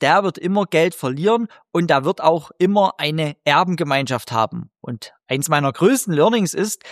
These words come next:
dass Erbengemeinschaften weder dem Vermögenserhalt noch dem Familienfrieden dient.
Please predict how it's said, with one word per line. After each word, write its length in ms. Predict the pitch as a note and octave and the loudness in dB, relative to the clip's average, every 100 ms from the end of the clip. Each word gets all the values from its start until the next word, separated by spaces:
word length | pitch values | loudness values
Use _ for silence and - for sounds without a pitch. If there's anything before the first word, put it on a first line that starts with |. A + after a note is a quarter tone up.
| - - | -20 -6
dass 160 | C3+ | -4
Erbengemeinschaften 1000 | - D3+ G3 G3+ F#3 F#3 F#3 F#3 - E3+ D#3+ _ - | -2 -2 0 0 0 0 2 0 0 -4 -6 _ -2
weder 220 | D#3+ E3+ | 0 2
dem 220 | D#3+ C#3+ | 0 -2
Vermögenserhalt 1080 | A#2 B2+ G3 A#3 G3+ - D#3 D#3 E3 E3+ - _ _ | -2 2 2 2 -4 -4 -2 0 0 -2 -8 _ _
noch 320 | C#3 F3+ F#3+ | 0 2 2
dem 240 | - E3 D#3+ | 0 -2 -2
Familienfrieden 760 | C#3 C#3+ F3+ D#3 - C3+ A#2 | 0 4 4 2 -2 -6 -6
dient. 400 | G#2+ A#2+ - - | -8 -12 -14 -20